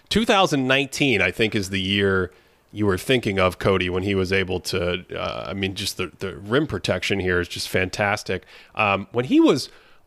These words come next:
on the bench in two thousand nineteen,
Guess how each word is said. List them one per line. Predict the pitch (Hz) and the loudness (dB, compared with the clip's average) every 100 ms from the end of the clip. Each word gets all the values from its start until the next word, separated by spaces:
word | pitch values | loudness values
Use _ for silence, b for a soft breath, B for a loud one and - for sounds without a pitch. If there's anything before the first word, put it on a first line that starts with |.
| _ | _
on | 127 165 220 | -4 -2 0
the | 113 | -2
bench | 92 143 101 - - - _ _ _ _ - - | 0 2 0 -2 -4 -6 _ _ _ _ -18 -6
in | 110 | -6
two | 107 180 | -2 0
thousand | 165 127 110 107 | 2 2 2 2
nineteen, | 113 113 - 107 92 85 | 2 0 0 2 2 -2